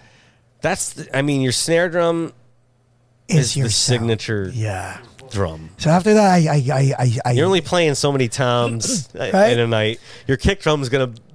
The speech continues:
Speaker 1: be pushing air like a
Speaker 2: Right?
Speaker 1: kick drum does, whatever.
Speaker 2: So
Speaker 1: And,
Speaker 2: your
Speaker 1: uh,
Speaker 2: sound is from the snare.
Speaker 1: Yeah.
Speaker 2: And that's when I started playing the, the matching snare drum that came with the Performer. So I play a, re-, a cherry red D W snare.
Speaker 1: Oh, nice.
Speaker 2: Yeah.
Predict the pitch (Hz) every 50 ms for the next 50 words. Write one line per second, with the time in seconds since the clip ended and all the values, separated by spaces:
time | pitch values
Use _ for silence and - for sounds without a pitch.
0 | 131 123 110 - - 135 131 113 - - 135 131 120 - - 123 120 117 117 -
1 | 117 117 113 117 123 123 151 165 175 170 180 190 202 214 214 123 120 117 110 104
2 | 113 117 117 131 120 110 113 127 131 135 135 127 110 110 107 - - - - -
3 | - - - - - - - - 127 120 120 156 170 202 233 233 226 233 233 208
4 | 208 202 190 156 - 180 165 156 135 - - 160 175 160 139 110 107 - - 120
5 | 127 - - - - 135 143 151 - 165 147 147 139 - - 139 135 131 127 -
6 | 143 135 135 131 123 117 123 120 113 107 107 107 110 - - - - - - _
7 | - 120 135 127 127 139 147 143 139 - 147 135 123 - - - 147 135 131 131
8 | 123 120 127 123 120 120 113 107 - - - 131 120 120 117 113 104 107 101 110
9 | 104 - - 98 - - 120 120 110 110 104 107 107 107 - 113 110 101 - 101
10 | 101 101 - - 98 - - - 120 110 107 104 104 104 107 104 104 104 110 104
11 | 110 110 107 101 107 101 107 104 98 101 - - - 120 107 113 - - _ _
12 | _ _ _ _ _ - - - 254 226 226 175 127 - - - - - - 123
13 | 135 147 139 110 98